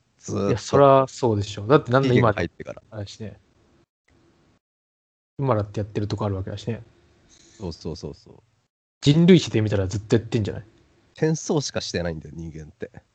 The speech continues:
Speaker 2: うん、まあ、それは、あの、ちょっとベルセルク今読んでて、えー、それで、出てきた、そういう話が。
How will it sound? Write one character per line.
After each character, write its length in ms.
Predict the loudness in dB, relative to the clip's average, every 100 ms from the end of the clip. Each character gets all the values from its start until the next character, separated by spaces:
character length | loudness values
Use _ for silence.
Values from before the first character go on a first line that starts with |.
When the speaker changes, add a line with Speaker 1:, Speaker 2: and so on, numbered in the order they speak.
| _
Speaker 2:
う 60 | -8
ん、 180 | -6 -4
ま 60 |
あ、 20 |
そ 160 | 0 6
れ 80 | 10
は、 380 | 12 10 8 2 -10 -20 -20 -20 2
あ 140 | 4
の、 460 | 4 2 0 -4 -8 _ _ _ _ -10 -10 -8
ち 120 | -6
ょ 20 |
っ 20 | -6
と 60 |
ベ 160 | 2 2
ル 80 | 4
セ 120 | 6
ル 100 | 4
ク 100 | 4
今 120 | 0
読 140 | 2 0
ん 40 |
で 80 | -2
て、 400 | -6 -8 -10 -16 _
え 200 | -4 0
ー、 300 | 0 -2 -4
そ 140 | 0 2
れ 40 |
で、 140 | 2 2
出 240 | 2 2
て 100 | 2
き 80 | 0
た、 100 | -2
そ 100 | -2
う 20 |
い 20 |
う 0 |
話 260 | -2 -2 -6
が。 120 | -12